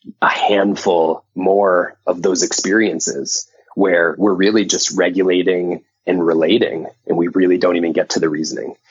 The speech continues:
And we just regulate and we relate, and we regulate and we relate. And, and after maybe enough of those experiences, that person goes, "You know,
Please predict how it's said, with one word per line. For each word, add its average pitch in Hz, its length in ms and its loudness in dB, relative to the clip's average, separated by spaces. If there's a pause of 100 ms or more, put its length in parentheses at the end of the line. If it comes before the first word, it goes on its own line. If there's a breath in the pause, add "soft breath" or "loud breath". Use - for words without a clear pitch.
(120)
And 87 80 0
we 90 80 4
just - 200 -4
regulate 82 460 0
and 90 100 0
we 90 120 0
relate, 107 460 0 (400 soft breath)
and 85 80 0
we 85 80 2
regulate 87 460 0
and 95 100 -2
we 98 120 2
relate. 98 420 2 (240 loud breath)
And, 95 120 0
and 98 260 2
after 95 260 0
maybe 95 240 0
enough 92 360 0
of 92 140 -6
those 92 500 0 (200)
experiences, 127 540 0
that 98 140 0
person 110 260 0
goes, 95 280 0
"You 117 100 2
know, 175 380 2